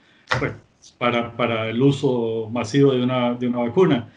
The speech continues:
Y la misma O P S en aquel momento habló de que se iba a producir aquí la vacuna. En realidad, lo más que pueden hacer aquí, y, y viendo las fotos del laboratorio que, que se han publicado,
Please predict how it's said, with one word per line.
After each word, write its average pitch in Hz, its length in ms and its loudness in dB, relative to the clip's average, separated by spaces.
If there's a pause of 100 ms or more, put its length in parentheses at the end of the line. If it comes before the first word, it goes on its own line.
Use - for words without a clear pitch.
(160)
Y 175 100 0
la 160 120 4
misma 170 280 4
O 170 120 2
P 160 120 4
S 165 140 0
en 165 60 0
aquel 151 180 -4
momento 147 240 2
habló 139 220 4
de 156 100 2
que 151 120 -2
se 123 140 -4
iba 147 160 4
a 147 80 -4
producir 123 400 -6
aquí 123 200 -8
la 123 100 -6
vacuna. 127 420 -4
En 113 60 -6
realidad, 120 640 0 (480)
lo 131 200 -2
más 170 220 4
que 160 100 -2
pueden 143 260 2
hacer 156 260 -2
aquí, 151 320 -2
y, 143 340 -4
y 127 40 -2
viendo 156 340 2
las 123 220 -6
fotos 156 420 -4
del 110 320 -10
laboratorio 113 720 -6
que, 101 320 -10
que 101 160 -10
se - 160 -14
han 107 100 -10
publicado, 147 720 0